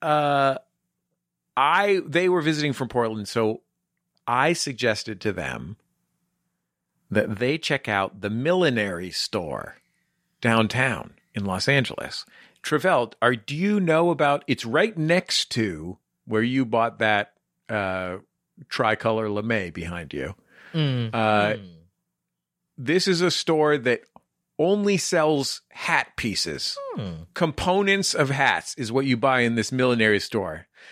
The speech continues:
Speaker 1: This is not, it's, so I should say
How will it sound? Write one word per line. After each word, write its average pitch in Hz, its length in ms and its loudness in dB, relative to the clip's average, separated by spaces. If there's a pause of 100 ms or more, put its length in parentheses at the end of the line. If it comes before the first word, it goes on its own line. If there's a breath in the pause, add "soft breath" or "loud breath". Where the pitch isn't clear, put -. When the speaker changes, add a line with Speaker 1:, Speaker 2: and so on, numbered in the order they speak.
(140 loud breath)
Speaker 1:
This 165 180 2
is 170 200 0
not, 190 440 2 (240)
it's, 160 200 0
so 170 320 0
I 160 140 4
should 170 200 0
say 120 440 2